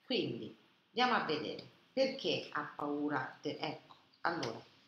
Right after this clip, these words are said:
questa mi conferma la, la, la volpe,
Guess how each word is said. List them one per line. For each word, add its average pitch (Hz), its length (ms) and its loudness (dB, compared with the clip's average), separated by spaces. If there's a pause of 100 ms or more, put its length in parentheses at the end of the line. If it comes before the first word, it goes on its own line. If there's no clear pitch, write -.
(200)
questa 226 400 6
mi 180 120 2
conferma 180 640 2
la, 156 300 4
la, 160 220 8 (100)
la 165 180 6
volpe, 214 800 4